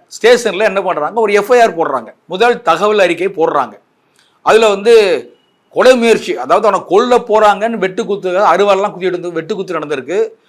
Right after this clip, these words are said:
த்ரீ நாட் செவன் தானே கேஸ் போடணும், ஆனா அவங்க அதை போடல. சும்மா சாதாரணமா ஒரு அடிதடி கேஸா போட்டு, "நாங்க போட்டோம்" அப்படின்னு சொல்லி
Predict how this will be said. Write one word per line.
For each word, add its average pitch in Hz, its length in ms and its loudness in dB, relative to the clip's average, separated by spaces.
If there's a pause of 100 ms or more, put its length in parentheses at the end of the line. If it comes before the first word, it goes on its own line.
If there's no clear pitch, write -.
(260)
த்ரீ 233 80 0
நாட் 247 240 0
செவன் 196 200 -2
தானே 214 160 -4
கேஸ் 220 300 0
போடணும், 165 460 -4
ஆனா 185 220 0
அவங்க 175 180 0
அதை 147 120 -2
போடல. 170 400 -2 (480)
சும்மா 196 300 -4
சாதாரணமா 208 680 2
ஒரு 175 120 0
அடிதடி 202 340 0
கேஸா 175 300 -2
போட்டு, - 580 -4 (240)
"நாங்க 180 180 0
போட்டோம்" 185 680 -2
அப்படின்னு 165 260 -2
சொல்லி 165 580 0